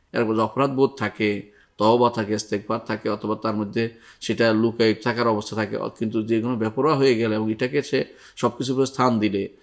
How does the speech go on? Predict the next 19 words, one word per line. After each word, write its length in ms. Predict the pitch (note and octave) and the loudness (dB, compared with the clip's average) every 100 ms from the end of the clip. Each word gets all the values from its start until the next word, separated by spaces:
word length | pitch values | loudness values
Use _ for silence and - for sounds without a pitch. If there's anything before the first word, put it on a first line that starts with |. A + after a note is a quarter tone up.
| _ _ | _ _
তখন 200 | B2 B2 | -2 0
বোঝা 200 | A2+ A#2 | 2 4
গেল 220 | A#2 A2 | 4 2
যে 60 | G#2+ | 0
সে 160 | - | -2
আসলে 440 | G#2+ - G#2 G#2+ - | -6 -4 -4 -4 -6
শিরকের 380 | - - A2 G#2+ | -8 -2 0 0
পর্যায়ে 320 | G2+ F#2+ G2 | -4 -4 -4
চলে 260 | E2 A2+ F2+ | -4 -4 -4
গেছে, 240 | - - - - | -6 -10 -12 -8
শিরকের 260 | G#2 G2+ | -6 -4
পর্যায়ে 280 | G2 F#2+ - | -6 -6 -8
চলে 240 | - - | -6 -8
গেছে, 200 | - - - _ _ | -8 -12 -16 _ _
সেটা 220 | - B2 | 0 2
তখন 120 | A#2+ A#2 | 2 0
শিরক 340 | A2 A2 - | 2 0 0
হয়ে 120 | F#2+ | -6
যায়। 160 | F2 | -8